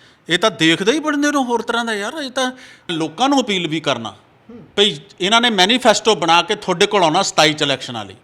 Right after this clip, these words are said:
ਹੋ ਸਕਦਾ ਪਹਿਲਾਂ ਵੀ ਆਉਣਾ ਪੈ ਜਾਏ ਜਿੱਦਾਂ ਦੇ ਹਾਲਾਤ ਹੈ। ਜਦੋਂ ਆਉਣ ਤੁਹਾਡੇ ਕੋਲ,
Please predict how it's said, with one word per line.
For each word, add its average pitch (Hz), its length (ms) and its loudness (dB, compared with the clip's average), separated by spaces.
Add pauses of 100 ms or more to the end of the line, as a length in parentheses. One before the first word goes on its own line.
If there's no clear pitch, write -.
(280)
ਹੋ 160 60 -8
ਸਕਦਾ 180 260 0
ਪਹਿਲਾਂ 214 320 0
ਵੀ 240 80 -2
ਆਉਣਾ 170 200 2
ਪੈ 147 140 -4
ਜਾਏ 147 160 -8 (320)
ਜਿੱਦਾਂ 147 220 -2
ਦੇ 147 80 0
ਹਾਲਾਤ 120 340 -4
ਹੈ। 110 80 -16 (920)
ਜਦੋਂ 233 360 4
ਆਉਣ 214 220 4
ਤੁਹਾਡੇ 160 340 -2
ਕੋਲ, 120 220 -8